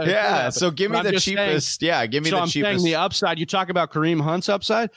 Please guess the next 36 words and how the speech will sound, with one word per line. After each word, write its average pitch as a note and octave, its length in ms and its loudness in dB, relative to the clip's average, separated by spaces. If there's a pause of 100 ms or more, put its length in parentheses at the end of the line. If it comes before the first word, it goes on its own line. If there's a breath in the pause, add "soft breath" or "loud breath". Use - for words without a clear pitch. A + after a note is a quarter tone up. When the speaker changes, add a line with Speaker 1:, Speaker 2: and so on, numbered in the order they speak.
(120)
Speaker 1:
where F3 160 0
Speaker 2:
Yeah. G#3 60 -4
Speaker 1:
Kareem A#3 260 2
Hunt's A#3 240 0
upside F3+ 400 0
is D3+ 180 -2
in E3 100 0
the D#3 60 0
fact D#3+ 300 -2
that - 120 -8
he F3 300 -4
is D3+ 220 0
an C#3 80 -2
all-around C#3+ 640 0
great C#3 280 -2
player. D3 380 -2
So C#3 300 -2 (400 soft breath)
the D3+ 100 0
upside G3+ 400 0
for D3 100 -6
Tevin D#3 280 -2
Coleman D3 260 0
is A#2 140 -2
pure D#3+ 240 0
scheme. B2+ 480 -4 (100)
Speaker 2:
Yeah. B2 220 0
Speaker 1:
If - 80 -6
something G3 400 0
Speaker 2:
<laughs> - 0 -
Oh, - 20 0
yeah. F3 100 0
Speaker 1:
happened F3+ 300 0
to E3 80 2
Mostert E3+ 640 0 (360)
and D3 120 -2
you, G3+ 240 2